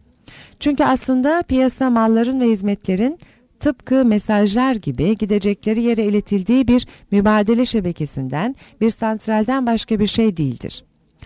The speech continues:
Bu, kuşkusuz kapitalizme özgü değildir. Böyle bir ekonomik santrale kar amacı güden toplumlar kadar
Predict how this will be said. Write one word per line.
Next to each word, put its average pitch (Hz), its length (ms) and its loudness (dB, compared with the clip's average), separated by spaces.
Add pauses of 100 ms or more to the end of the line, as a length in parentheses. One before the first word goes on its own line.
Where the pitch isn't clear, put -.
(140)
Bu, 208 240 4 (340)
kuşkusuz 277 640 2
kapitalizme 240 760 -2
özgü 151 400 0
değildir. 208 500 2 (260)
Böyle 262 300 4
bir 240 100 2
ekonomik 214 540 0
santrale 202 720 0 (220)
kar 240 240 2
amacı 143 400 0
güden 143 340 0
toplumlar 160 600 0
kadar 202 400 0